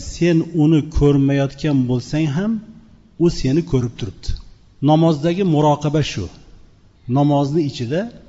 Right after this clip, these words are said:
namozga kirgandan keyin ana shu mulohazani banda o'zida hosil qilishga harakat qilish kerak.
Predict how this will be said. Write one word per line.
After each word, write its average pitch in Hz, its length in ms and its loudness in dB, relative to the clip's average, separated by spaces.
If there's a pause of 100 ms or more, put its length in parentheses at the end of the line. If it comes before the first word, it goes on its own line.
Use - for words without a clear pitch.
(100)
namozga 139 500 0
kirgandan 135 600 0
keyin 151 300 -4 (800)
ana 151 200 2
shu 214 200 -4
mulohazani 143 840 0
banda 139 380 -4
o'zida 139 400 -2
hosil 135 420 -6
qilishga 135 420 -6
harakat 135 420 -6
qilish 123 280 -6
kerak. - 280 -8